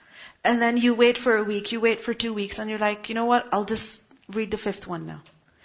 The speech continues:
If you do that, will you ever have that satisfaction in your heart? Never. You can't start the fifth one until you've read the fourth one. Correct? So the people of the book, what did they do to the Torah?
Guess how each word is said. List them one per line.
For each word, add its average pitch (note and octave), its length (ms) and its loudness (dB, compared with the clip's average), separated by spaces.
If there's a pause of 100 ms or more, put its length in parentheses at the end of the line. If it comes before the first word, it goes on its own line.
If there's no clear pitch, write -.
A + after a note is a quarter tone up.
(160)
If C4 220 2
you C4+ 120 4
do D#4 320 8
that, G#3 440 0
will A#3+ 220 0
you C4+ 60 4
ever C#4 180 2
have C#4 260 -2
that C4 280 -2 (580)
satisfaction B3 760 0
in D4 100 2
your C4+ 120 0
heart? B3+ 240 -2 (180)
Never. D#4 560 0 (360)
You C#4 140 4
can't D#4 240 4
start F4+ 480 4
the G#4 80 6
fifth F4 340 2
one C4 180 0 (120)
until C#4+ 280 4
you've A#3+ 300 -4
read A3+ 220 2
the - 180 -6
fourth A3+ 280 0
one. G3+ 220 -8 (680)
Correct? D#4 460 2 (320)
So D#4 140 4
the D4 100 4
people F4+ 320 8
of G4+ 100 4
the E4+ 60 6
book, D#4+ 260 2
what C#4 160 4
did D4+ 160 0
they C#4 140 2
do C4 180 2
to B3+ 120 -4
the A#3 100 0
Torah? A#3 420 0